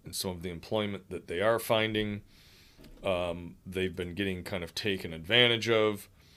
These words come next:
Um, some of it involved, uh, some commission work where the person didn't pay,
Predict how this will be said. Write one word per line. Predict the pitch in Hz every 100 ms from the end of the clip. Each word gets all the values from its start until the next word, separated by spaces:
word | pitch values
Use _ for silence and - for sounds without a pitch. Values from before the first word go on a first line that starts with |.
| - - - - -
Um, | 85 82 82 82
some | - 104
of | 98 95
it | 92 -
involved, | 98 92 95 95 98 95 95 - - - -
uh, | 85 82
some | - 95 90
commission | - 104 104 - 113 104
work | 107 104 - -
where | 90 87
the | -
person | 92 - 101
didn't | 78 71
pay, | - 147 147 143 131